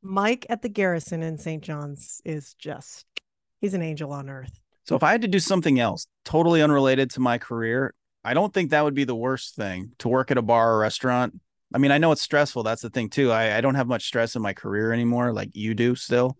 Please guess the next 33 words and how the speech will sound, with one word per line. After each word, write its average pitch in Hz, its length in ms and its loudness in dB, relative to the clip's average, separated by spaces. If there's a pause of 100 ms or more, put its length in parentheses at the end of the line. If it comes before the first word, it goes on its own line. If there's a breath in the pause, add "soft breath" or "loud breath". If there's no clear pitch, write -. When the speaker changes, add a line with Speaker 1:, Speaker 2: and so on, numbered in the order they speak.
(380 loud breath)
Speaker 2:
So, 135 180 2
like, 123 180 2
a 113 40 -2
bar 135 280 2
for 123 160 -4
you, 117 300 2
stress-wise, 110 640 -4
would 110 100 -12
probably 120 240 0
be 113 140 -4
a 104 60 0
lateral 117 500 2
move 139 280 4
as 117 100 -4
far 113 260 -2
as 98 260 -8
just - 240 -6
the - 80 -6
Speaker 1:
Yeah. 147 140 0
Speaker 2:
stress 110 240 0
of 127 100 4
it. 135 160 4 (240 loud breath)
Speaker 1:
Just - 200 -4
the 208 80 2
Speaker 2:
I - 40 4
Speaker 1:
anxiety, 165 720 -4
everyday 156 300 -2
Speaker 2:
yeah, 120 160 4
Speaker 1:
anxiety. 131 300 0
Speaker 2:
I 156 40 2
would 165 140 4
Speaker 1:
Yeah. 139 80 2
Speaker 2:
have, 131 340 2